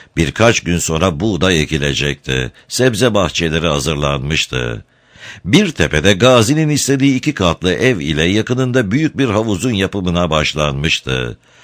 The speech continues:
O sarı kirli rengin yerini diri toprak rengi almıştı.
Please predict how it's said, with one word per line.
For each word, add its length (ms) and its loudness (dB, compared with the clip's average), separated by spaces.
O 120 6
sarı 340 4
kirli 480 0
rengin 340 0
yerini 560 0
diri 260 0
toprak 520 0
rengi 340 0
almıştı. 840 -2